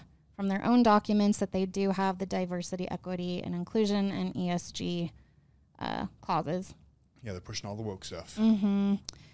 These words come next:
Speaker 1: Governance, environmental, social. And this is for their wealth management clients have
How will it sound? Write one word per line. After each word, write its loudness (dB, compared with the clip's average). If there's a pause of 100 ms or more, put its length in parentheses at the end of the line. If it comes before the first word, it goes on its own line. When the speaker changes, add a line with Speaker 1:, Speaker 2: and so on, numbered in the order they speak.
(180)
Speaker 1:
Governance, 0
environmental, 0
social. 4 (340)
And 2
this 2
is -2
for 2
their 2
wealth 4
management 0
clients -2
have -4